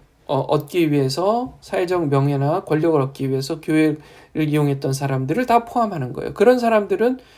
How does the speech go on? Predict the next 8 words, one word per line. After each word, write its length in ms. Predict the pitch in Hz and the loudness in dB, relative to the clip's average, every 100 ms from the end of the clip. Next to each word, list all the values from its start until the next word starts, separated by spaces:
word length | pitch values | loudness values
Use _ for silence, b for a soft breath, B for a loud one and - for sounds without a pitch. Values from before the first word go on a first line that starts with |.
| B B B B | B B B B
휴거받지 500 | 254 240 220 - 202 | 4 6 6 0 -2
못해 600 | 151 139 139 127 120 139 - | -2 -2 -2 -2 -6 -14 -14
있다가 680 | - 135 131 123 151 254 277 b b b b _ | -12 -6 -4 -2 -2 -2 -6 b b b b _
이 160 | - 135 | -8 -6
칠 300 | 135 208 202 | -4 0 4
년 180 | 202 190 | 4 4
대환란 500 | 180 165 175 160 151 | 0 0 2 2 0
중에 480 | 147 135 180 156 | -4 -2 -2 -4